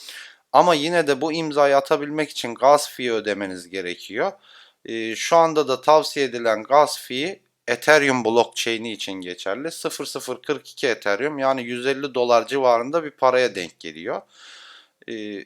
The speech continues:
zaten bakın, buradaki gas fee ile, yani ö-, ödeyeceğimiz işlem ücreti ile toplam aynı rakam, görüyor musunuz?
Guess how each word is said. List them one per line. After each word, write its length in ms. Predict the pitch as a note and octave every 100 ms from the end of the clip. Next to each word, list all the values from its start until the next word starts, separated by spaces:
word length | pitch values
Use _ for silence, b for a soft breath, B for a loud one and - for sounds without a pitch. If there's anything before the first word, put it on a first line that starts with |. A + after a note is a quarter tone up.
| _
zaten 500 | A#2+ C#3 D3 D#3+ D3
bakın, 320 | D3 D3 B2+
buradaki 340 | C#3+ C#3 C#3+ C3+
gas 440 | A#2+ C#3 D3+ -
fee 160 | - D3+
ile, 320 | C#3 A#2+ A2
yani 420 | C#3 A#2+ A2+ A2+
ö-, 200 | A2+ A#2 - _
ödeyeceğimiz 560 | A#2 A2+ A#2+ C3 B2+ A2
işlem 460 | B2 - C#3+ C3+ C3
ücreti 480 | A#2+ G#2+ G#2 G2+ F2+
ile 400 | C#3 A#2+ D#3+ -
toplam 480 | - D3 D3 C#3+ F3
aynı 320 | D#3 C#3+ A2+
rakam, 360 | F#2 E2 E2+ E2
görüyor 300 | F#2+ C#3 F3
musunuz? 520 | F#2 - D#2 - -